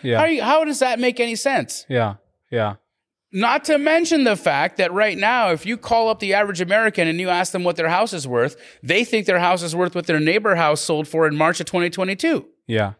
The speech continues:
Speaker 2: So you're telling me that direct to seller marketing is absolutely gonna, like, create any real opportunities for people? No, it doesn't.
Speaker 1: Uh-huh.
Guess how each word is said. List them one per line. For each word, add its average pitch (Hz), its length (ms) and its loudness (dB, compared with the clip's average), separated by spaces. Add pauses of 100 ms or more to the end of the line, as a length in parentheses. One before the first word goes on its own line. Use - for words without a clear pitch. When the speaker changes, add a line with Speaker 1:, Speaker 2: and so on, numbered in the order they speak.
(140)
Speaker 2:
So 208 220 2
you're 196 240 0
telling 240 380 -2
me 214 180 -2
that 180 180 0
direct 151 300 -2
to 180 60 -10
seller 196 300 0
marketing 202 520 -2
is 139 220 -4
absolutely 175 720 -2
gonna, 156 340 0
like, 131 240 0
create 165 400 -4
any 165 240 -2
real 143 300 2
opportunities 170 600 -2
for 220 120 -4
people? 269 360 -2 (220)
No, 269 680 0 (540)
it 254 200 -2
doesn't. 269 560 0 (100)
Speaker 1:
Uh-huh. 113 360 -8